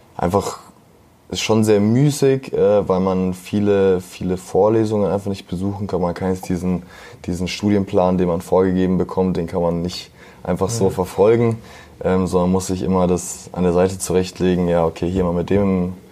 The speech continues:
Speaker 1: Dozenten sprechen, hier mal mit dem eine
Speaker 2: Mhm.
Speaker 1: Ausnahmegenehmigung und, und dergleichen.
Speaker 2: Aber das funktioniert, also da wird Rücksicht drauf genommen?
Speaker 1: Also ich hatte bisher noch keinen konträren Fall. Es gab mal irgendeine Englischprüfung, die ich dann doch nicht schreiben konnte, aber,
Speaker 2: Mhm.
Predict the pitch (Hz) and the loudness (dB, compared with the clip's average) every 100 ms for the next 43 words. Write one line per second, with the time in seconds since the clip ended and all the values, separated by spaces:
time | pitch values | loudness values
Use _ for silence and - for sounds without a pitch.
0 | - - - - 85 90 87 87 - 85 | -20 -20 -8 -6 -2 0 0 -4 -2 -2
1 | 87 87 85 85 82 85 90 90 78 85 | 0 -4 -2 -2 0 0 0 2 2 0
2 | - 85 85 82 85 85 82 82 82 78 | 0 -2 -2 -2 -2 -2 -2 -2 -2 -4
3 | 82 78 85 78 78 82 78 78 80 78 | -6 -6 -6 -2 0 0 0 -2 -8 0
4 | 123 135 - 156 156 135 123 113 110 107 | 2 2 0 0 0 -2 0 2 0 0
5 | 120 110 113 135 - 147 156 151 135 - | 0 0 -2 -2 -4 -4 -6 -4 -6 -2
6 | 120 110 214 - - - - - - - | -2 -2 -4 -16 -20 -20 -20 -20 -20 -20
7 | - - - - 90 90 90 92 95 87 | -20 -18 -18 -4 0 2 2 2 2 2
8 | - 95 90 - 82 92 90 80 - 82 | 2 2 0 0 2 2 0 -2 -4 -6
9 | - 80 80 78 - 76 78 - - 76 | 0 2 2 -2 0 2 2 -2 -4 -2
10 | 76 78 80 73 71 53 - - 76 73 | 0 0 0 -2 -4 -6 -6 -4 0 2
11 | 90 90 - - 92 - 87 80 80 80 | 4 2 -2 0 -2 0 -2 -2 -2 -2
12 | 80 80 80 85 - - 76 80 - 80 | 0 0 -2 -2 -2 -2 0 -2 -4 -2
13 | 76 73 76 73 - 117 | -2 0 -2 -2 -4 -6